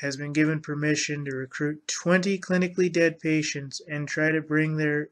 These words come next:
central nervous systems back to life. Now, this basically means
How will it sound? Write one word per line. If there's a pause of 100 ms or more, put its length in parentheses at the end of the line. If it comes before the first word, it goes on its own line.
(120)
central
nervous
systems
back
to
life. (3000)
Now,
this
basically
means